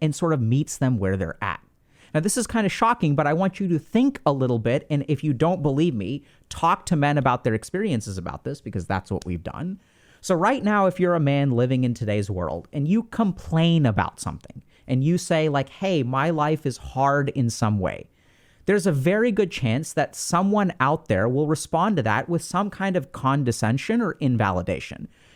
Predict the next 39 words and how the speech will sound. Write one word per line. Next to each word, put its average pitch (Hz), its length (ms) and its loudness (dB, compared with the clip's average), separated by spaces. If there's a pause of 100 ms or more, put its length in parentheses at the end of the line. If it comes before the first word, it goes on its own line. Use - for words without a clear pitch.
You'll 175 160 2
hear 208 160 0
a 202 40 0
lot 180 220 2
of 175 80 -4
talk 147 320 -2
about 135 240 0
how 139 160 -2
society 156 600 2
is 143 120 2
a 147 60 2
patriarchy 107 800 -4 (220)
and 131 160 2
therefore 170 400 2
you 143 240 4
don't 156 180 0
have 107 240 -2
a, 110 80 -2 (140)
a 117 100 0
right 87 240 -4
to 117 100 -6
complain. 127 520 -2 (600)
And 196 120 2
I'm 220 120 2
not 262 160 0
saying 220 160 0
that 190 120 -2
society 165 520 0
isn't 156 340 2
a 180 40 0
patriarchy. 175 600 -2
We're 151 120 -2
not 139 180 -2
gonna 123 180 -2 (160)
kinda 120 220 -2
dive 117 340 0
into 120 140 0
that 107 180 -2
sociology. 123 840 -4